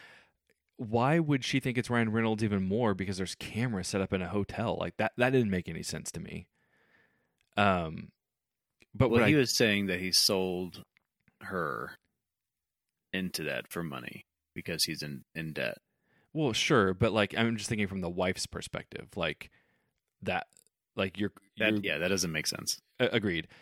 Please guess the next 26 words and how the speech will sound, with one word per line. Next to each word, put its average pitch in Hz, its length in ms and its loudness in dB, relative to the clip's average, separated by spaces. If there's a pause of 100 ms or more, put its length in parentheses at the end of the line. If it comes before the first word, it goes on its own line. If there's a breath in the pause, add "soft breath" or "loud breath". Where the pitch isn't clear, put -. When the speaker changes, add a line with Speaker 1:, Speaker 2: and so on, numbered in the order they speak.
(220 loud breath)
Speaker 1:
And 120 160 4
then 120 100 4
what 110 120 4
I 95 60 0
don't 123 340 2
understand 101 420 -2
also 92 340 0
is, 90 140 -2
like, 87 260 -8
I'm 104 380 0
assuming, 101 880 0 (240)
I 104 40 -6
mean, 95 120 0
you 95 80 -2
have 101 300 -2
to, 87 260 -6 (420)
oh, 117 120 2
but 101 200 0
by 92 160 2
process 98 380 -2
of 90 80 -4
elimination, 87 600 -6
that 76 120 -6
he 117 160 0
has 85 240 -4
not 92 560 -4